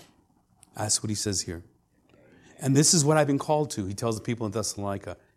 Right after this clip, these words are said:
You've been called to this. Number three, I must have the proper direction. Not only must I have a holy discontent,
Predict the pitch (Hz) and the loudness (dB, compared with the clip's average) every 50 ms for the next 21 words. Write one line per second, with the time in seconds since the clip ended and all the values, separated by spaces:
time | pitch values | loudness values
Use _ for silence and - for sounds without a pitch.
0 | _ _ 110 110 123 156 156 135 - 160 170 151 113 104 98 92 107 156 156 156 | _ _ -4 2 4 4 4 4 4 2 2 2 2 0 0 2 2 4 2 2
1 | 147 - 139 131 107 - - - - - - - - _ - 131 156 180 175 - | 2 2 2 2 2 0 -4 -10 -20 -20 -20 -20 -10 _ 0 2 4 4 2 2
2 | 165 160 127 123 113 - - 104 101 - 110 98 101 104 123 156 151 - - - | 0 0 0 -2 -2 -2 -2 -2 -2 -4 -6 -6 -4 -2 -2 -2 -4 -6 -10 -8
3 | - 95 80 - _ _ _ _ - - - - - - - 180 208 220 214 202 | -8 -8 -10 -12 _ _ _ _ -20 -20 -18 -18 -2 4 6 8 8 10 8 8
4 | 175 165 147 - 147 139 151 147 131 123 107 98 - - 160 160 143 123 110 107 | 6 6 4 2 2 2 2 2 2 2 0 2 2 2 2 4 4 2 2 2
5 | 113 113 - - - 101 92 - - 95 104 123 | 0 0 -2 -2 -2 -4 -4 -4 -4 -4 -4 -4